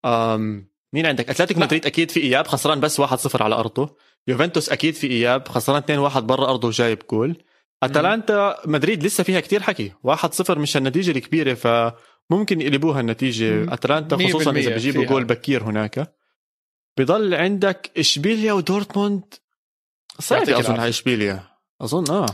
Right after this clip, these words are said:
Speaker 2: بدك،
Speaker 1: يعطيك
Speaker 2: بدك
Speaker 1: العافية.
Speaker 2: إشبيليا يكون بيومه، بدك جول من فري كيك، كورنر، بعدين كمان جول هيك، شوط
Speaker 1: هي قد إيه
Speaker 2: حلوة.
Speaker 1: خلصت؟
Speaker 2: يعني
Speaker 1: ثلاثة اثنين، صح؟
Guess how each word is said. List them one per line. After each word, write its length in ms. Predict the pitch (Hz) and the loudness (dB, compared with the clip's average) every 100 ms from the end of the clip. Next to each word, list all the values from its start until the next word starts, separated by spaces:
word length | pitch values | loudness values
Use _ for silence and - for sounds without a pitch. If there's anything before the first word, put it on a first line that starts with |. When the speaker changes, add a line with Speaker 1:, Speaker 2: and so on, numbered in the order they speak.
| - _ _ _ - | -8 _ _ _ -2
Speaker 2:
بدك، 400 | 240 - 214 - | 0 0 -2 -2
Speaker 1:
يعطيك 220 | 226 208 | 0 2
Speaker 2:
بدك 120 | 151 | 2
Speaker 1:
العافية. 180 | 123 143 | 2 2
Speaker 2:
إشبيليا 580 | 190 220 233 262 311 311 | 0 0 0 0 -4 -6
يكون 420 | 147 156 208 185 | -6 -2 0 0
بيومه، 500 | 143 147 123 104 95 _ _ - | 0 -2 -2 -4 -12 _ _ -6
بدك 280 | 185 180 156 | -2 0 0
جول 580 | 139 170 160 135 127 120 | 2 2 2 2 2 0
من 140 | 127 | -2
فري 200 | 123 139 | -2 -2
كيك، 400 | 135 202 202 - 123 113 | 0 -2 -4 -2 -2 0
كورنر، 460 | - 180 170 175 165 | 2 2 2 -2 0
بعدين 400 | 117 127 151 135 | -2 0 -2 -2
كمان 300 | 143 135 127 | -2 -2 0
جول 380 | 135 135 120 | 0 0 -2
هيك، 260 | 117 131 131 117 113 113 113 - 117 117 127 | -2 -4 -4 -6 -6 -8 -12 -14 -14 -14 -4
شوط 300 | - 160 151 | 2 2 4
Speaker 1:
هي 60 | |
قد 60 | 151 | 4
إيه 60 | - | 4
Speaker 2:
حلوة. 160 | 180 | 4
Speaker 1:
خلصت؟ 300 | 165 139 - | 4 2 2
Speaker 2:
يعني 120 | 143 | 2
Speaker 1:
ثلاثة 100 | 147 | 2
اثنين، 200 | 139 131 | 0 0
صح؟ 480 | 104 131 226 - - | 2 0 -2 -6 -20